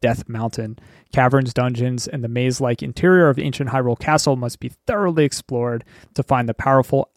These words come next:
artifacts of the mysterious Hylia people. As the legendary hero, the destiny of Hyrule is in your hands.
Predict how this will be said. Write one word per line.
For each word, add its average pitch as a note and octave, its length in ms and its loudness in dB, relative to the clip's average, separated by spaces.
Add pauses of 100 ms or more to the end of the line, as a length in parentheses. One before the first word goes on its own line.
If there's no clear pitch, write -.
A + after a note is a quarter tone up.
artifacts B2+ 640 2 (100)
of B2+ 80 -6
the A#2+ 80 -4
mysterious A#2 520 -4 (120)
Hylia B2+ 480 0
people. - 360 -2 (920)
As D#3 300 4
the C3 120 -2
legendary D#3 540 2
hero, B2+ 560 0
the C3+ 80 2
destiny B2+ 460 -2
of B2 80 -8
Hyrule B2 440 -2
is B2 120 -6
in B2+ 80 -6
your A#2+ 100 -6
hands. A2+ 520 -10